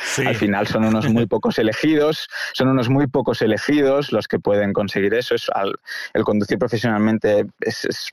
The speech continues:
Speaker 2: muy pocas personas en el mundo pueden, pero, em, pero la pe-, la, lo, lo que transmite la película en ese sentido, yo creo que a los jugadores les va a llegar muchísimo más que al público tradicional gracias a ese factor de, de estar vinculado con el concepto que,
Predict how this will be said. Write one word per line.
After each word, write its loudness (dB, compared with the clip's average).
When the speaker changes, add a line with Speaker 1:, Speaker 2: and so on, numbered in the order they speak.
Speaker 2:
muy 2
pocas -2
personas -2
en 0
el 0
mundo 0
pueden, 0
pero, 2
em, 0
pero 0
la 0
pe-, 0
la, 0
lo, 0
lo 0
que 0
transmite 0
la 0
película 0
en 0
ese -4
sentido, 2
yo 2
creo 2
que -2
a 2
los 0
jugadores 0
les -2
va 0
a 0
llegar -2
muchísimo 0
más -2
que 0
al 0
público 0
tradicional -2
gracias -2
a 2
ese -2
factor -2
de, 2
de 0
estar -2
vinculado 0
con 0
el 0
concepto -2
que, 2